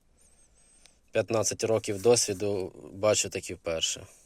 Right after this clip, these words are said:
Ну, можливо, це я бачу. Ви, може, й бачили, але я не бачив. Двадцять п'ятого року. Що не за акумулятор? Це в нас акумулятор, якщо модельно, то саме на яву. Тобто,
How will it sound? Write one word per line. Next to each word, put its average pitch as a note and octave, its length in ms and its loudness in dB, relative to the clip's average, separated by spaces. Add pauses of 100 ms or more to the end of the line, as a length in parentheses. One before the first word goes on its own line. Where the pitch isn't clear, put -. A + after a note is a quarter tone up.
(220)
Ну, F#3+ 320 4
можливо, A#2 440 6
це A#2 160 6
я F#2+ 160 4
бачу. E2 380 -4
Ви, F#2 200 -6
може, F#2 260 -4
й E2+ 40 -6
бачили, F#2 540 0
але G2 260 -6
я F#2+ 140 0
не G#2 120 -2
бачив. E2+ 400 -8 (160)
Двадцять G#2 300 0
п'ятого G2 440 2
року. D3 380 2 (1080)
Що - 200 0
не A2+ 120 4
за G2+ 160 4
акумулятор? F2+ 580 -2
Це D#3 160 2
в D3 40 2
нас C#3 220 2
акумулятор, G#2+ 680 2
якщо G#2 340 -2
модельно, A#2+ 520 4
то F#2+ 320 -2
саме A2 460 0 (100)
на G2 180 -4
яву. F2 440 -4 (960)
Тобто, G2 880 0